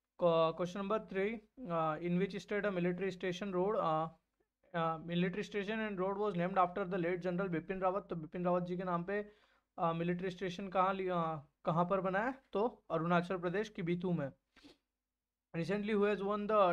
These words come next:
title of Miss Earth?" मिस अर्थ मिला है वंशिका परमार को। "What is the rank of the India in the World Economic Freedom Index?" तो इंडिया की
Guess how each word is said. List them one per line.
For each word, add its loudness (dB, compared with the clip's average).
title 2
of -4
Miss -8
Earth?" 0
मिस -4
अर्थ -2
मिला 2
है 2
वंशिका 2
परमार 4
को। -2
"What 4
is -6
the 2
rank 0
of -4
the 4
India 2
in -4
the -2
World 2
Economic -2
Freedom 0
Index?" -2
तो 4
इंडिया 0
की -2